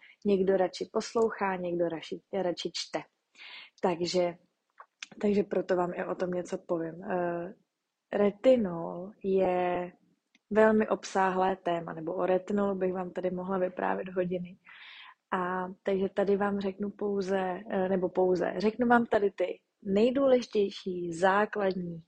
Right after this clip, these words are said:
informace, obecné, ale samozřejmě každá pleť je jiná, každá značka je jiná, každý produkt je, eh, specifický svým složením,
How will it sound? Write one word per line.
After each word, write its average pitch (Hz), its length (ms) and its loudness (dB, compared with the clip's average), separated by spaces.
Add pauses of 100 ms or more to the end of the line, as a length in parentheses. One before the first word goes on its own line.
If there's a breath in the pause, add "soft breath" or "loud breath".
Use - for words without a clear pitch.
(140)
informace, 208 760 0 (1000 loud breath)
obecné, 190 760 2 (280)
ale 208 180 0
samozřejmě 196 520 -4
každá 208 400 2
pleť 220 300 -2
je 214 60 6
jiná, 190 400 0
každá 185 460 0
značka 202 640 0
je 190 200 4
jiná, 180 720 0 (300 loud breath)
každý 196 400 2 (160)
produkt 214 720 4
je, 196 640 6
eh, 185 600 2
specifický 208 960 0
svým 190 280 -6
složením, 180 720 0